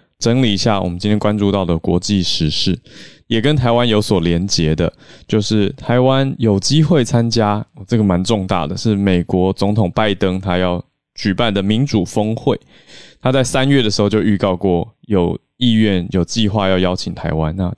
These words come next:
到底会不会邀呢？就是这几天的看点。好，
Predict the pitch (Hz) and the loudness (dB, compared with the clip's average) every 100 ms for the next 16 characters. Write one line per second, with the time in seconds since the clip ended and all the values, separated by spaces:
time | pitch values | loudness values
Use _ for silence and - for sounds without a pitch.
0 | _ 156 127 120 147 147 143 135 131 131 | _ -2 0 2 2 2 0 0 2 0
1 | 131 - 110 98 98 90 78 95 85 - | 0 -4 -4 -2 -4 -4 -6 -4 -4 -2
2 | 104 78 - - - - - - _ _ | -4 -2 -6 -8 -20 -20 -20 -20 _ _
3 | - 113 | -6 -4